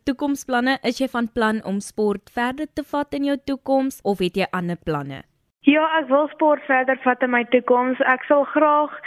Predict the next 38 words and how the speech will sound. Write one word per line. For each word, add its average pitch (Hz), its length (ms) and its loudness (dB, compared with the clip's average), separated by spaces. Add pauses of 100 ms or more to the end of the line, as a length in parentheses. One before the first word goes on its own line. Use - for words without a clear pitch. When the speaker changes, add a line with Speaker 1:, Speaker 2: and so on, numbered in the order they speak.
(440)
Speaker 2:
dalk 254 360 4
so 294 140 0
goed 285 180 4
doen 254 240 2
in, 247 240 2
in 254 160 4
hoërskool 240 560 2
sodat 254 280 0
ek 262 120 -2
'n 220 80 0
beurs 233 320 2
kan 254 180 0
kry 254 300 2
vir 262 160 2
'n 240 60 -2 (100)
universiteit 240 840 2
en 233 220 2
enige 254 340 2
atleet 233 380 2
se 240 100 -2
droom 208 340 2
is 220 180 0
maar 233 140 2
om 233 100 0
jou 214 100 4
land 208 260 0
te 240 60 -2
verteenwoordig. 233 920 2 (460)
Soos 277 220 4
my 277 140 4
ma 220 320 2
wat 226 180 -2
ook 247 200 2
al 247 120 2
Springbok 226 460 0
klere 226 300 0
gekry 226 520 2
het 226 80 -6